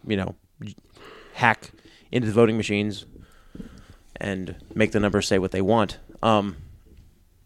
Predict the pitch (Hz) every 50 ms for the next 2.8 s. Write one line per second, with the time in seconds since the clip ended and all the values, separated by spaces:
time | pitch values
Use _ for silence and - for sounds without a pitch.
0 | _ - - - 147 127 120 117 120 120 110 113 113 - 95 101 110 101 107 104
1 | 98 92 95 98 - - 113 107 104 92 95 95 - - - - - - - -
2 | - - - - - - - - - - - - 90 - - -